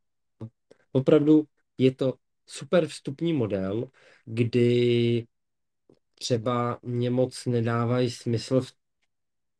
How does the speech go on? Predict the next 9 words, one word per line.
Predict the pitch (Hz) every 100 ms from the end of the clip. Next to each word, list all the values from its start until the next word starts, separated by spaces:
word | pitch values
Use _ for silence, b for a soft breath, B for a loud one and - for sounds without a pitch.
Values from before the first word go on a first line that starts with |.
| _ _
pro | 175 190
ty | 233
děti | 160 135 170 156
důchodce, | 127 135 135 - 151 143 139 139 _ _ _ _ _ _ _ _ _ _
pro | 127
ti-, | 131 - 120 _ _
ty | 139 135 135 -
děti | 107 117 - 143
důchodce, | 120 110 - 135 - 143